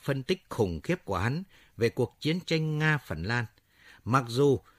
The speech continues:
những lời lẽ vô liêm sỉ của hắn. Về hắn, anh cảm thấy có điều khó nói. Hắn vừa chinh phục anh phút trước,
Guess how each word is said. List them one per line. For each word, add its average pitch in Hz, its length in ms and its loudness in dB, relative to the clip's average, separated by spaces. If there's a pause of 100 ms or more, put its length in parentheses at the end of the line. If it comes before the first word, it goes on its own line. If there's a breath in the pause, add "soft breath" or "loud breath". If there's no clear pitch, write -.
(180 soft breath)
những 190 240 -2
lời 123 180 2
lẽ 117 240 -2
vô 165 260 0
liêm 165 240 2
sỉ 82 220 -4
của 92 180 -6
hắn. 120 260 -4 (1800 soft breath)
Về 123 180 6
hắn, 156 400 0 (420 soft breath)
anh 156 160 2
cảm 85 200 0
thấy 147 140 0
có 185 160 -2
điều 120 260 2
khó 127 320 -4
nói. 151 400 -2 (1000 soft breath)
Hắn 190 240 -2
vừa 135 320 6 (100)
chinh 185 180 0
phục 104 200 0 (100)
anh 165 200 2
phút - 280 -2 (100)
trước, 220 260 2